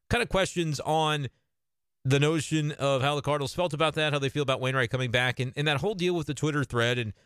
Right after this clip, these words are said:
maybe why that mechanical issue wasn't discovered a little sooner. I think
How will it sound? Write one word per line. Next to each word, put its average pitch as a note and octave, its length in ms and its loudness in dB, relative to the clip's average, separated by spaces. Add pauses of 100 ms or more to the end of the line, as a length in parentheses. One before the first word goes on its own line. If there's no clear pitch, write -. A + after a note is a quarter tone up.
(320)
maybe C#3+ 220 2
why C3+ 260 2
that D3 240 0 (360)
mechanical C#3+ 460 0
issue C3 240 0
wasn't B2 260 0
discovered A#2+ 340 0
a A#2 40 2
little A#2+ 160 0
sooner. A2 320 -2
I C3+ 80 0
think G3 240 -2